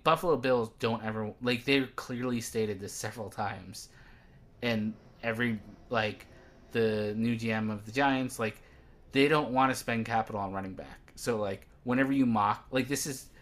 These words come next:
this happens with the Giants, too, all the time. Like, for twenty years, people kept mock drafting linebackers to the Giants. The Giants organization does not believe in drafting linebackers in the first round. So I, I don't think Buffalo even sniffs a running back.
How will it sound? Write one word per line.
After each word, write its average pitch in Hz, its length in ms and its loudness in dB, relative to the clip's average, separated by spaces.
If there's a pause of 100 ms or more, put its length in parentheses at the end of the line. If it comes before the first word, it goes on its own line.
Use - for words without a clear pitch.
this 151 140 -2
happens 160 320 2
with 139 120 -4
the 113 80 -8
Giants, 110 420 -2
too, 107 200 -6
all 95 180 -4
the 98 60 -6
time. 98 440 -8 (640)
Like, 107 180 -4
for 127 140 -4
twenty 143 360 0
years, 127 420 0 (440)
people 120 220 -4
kept 110 240 -2
mock 107 300 2
drafting 104 420 -2
linebackers 98 640 -6
to 95 80 -12
the 90 80 -12
Giants. 98 540 -8 (200)
The - 80 -16
Giants 139 300 2
organization 120 520 -2
does - 200 -10
not 110 220 0
believe 101 340 -8
in 92 380 -14
drafting 107 480 2
linebackers 95 520 -4
in 101 80 -12
the 95 60 -12
first 98 240 -10
round. 101 380 -10 (340)
So - 180 0
I, - 160 -10 (280)
I 147 100 10
don't 180 160 6
think 151 180 -4
Buffalo 131 360 2 (100)
even 117 220 -4
sniffs - 540 -6
a 110 60 -10
running 98 260 -6
back. - 400 -18